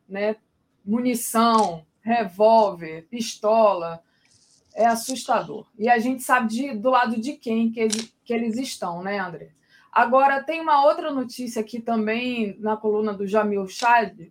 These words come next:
que é a questão, né, do, de uma comissão, uma, um órgão da onu que foi criado após o George Floyd ter sido assassinado.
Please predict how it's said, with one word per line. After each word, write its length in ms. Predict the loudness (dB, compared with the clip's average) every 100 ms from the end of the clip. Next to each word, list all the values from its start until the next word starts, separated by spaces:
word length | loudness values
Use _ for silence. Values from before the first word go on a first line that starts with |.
| _
que 120 | -8 -2
é 840 | 0 2 4 4 4 4 2 -2
a 320 | 0 2 2
questão, 560 | -2 -6 -6 -6 -4 -2
né, 180 | -2 -4
do, 760 | -6 -2 -2 -2 -6 -10 -12 -6
de 80 |
uma 140 | -4 -2
comissão, 760 | -4 -6 -8 -4 -2 -2 -4 -10 _ _ _ _ -8
uma, 520 | -4 -2 0 0 -2
um 140 | -2
órgão 640 | 4 6 6 4 -4 -8 -6
da 180 | 4 6
onu 360 | 6 0 -4 -8
que 160 | -8
foi 240 | -6 -4 -4
criado 440 | -2 2 2 2
após 680 | -2 0 2 4 2 0 -8
o 460 | -4 -2 -2 -2 -4
George 380 | 0 0 0 -4
Floyd 960 | -8 -4 -2 -4 -8 -10 -8 -10 -10 -12
ter 100 | -14
sido 180 | -10
assassinado. 760 | -8 -8 -8 -2 2 2 0 -6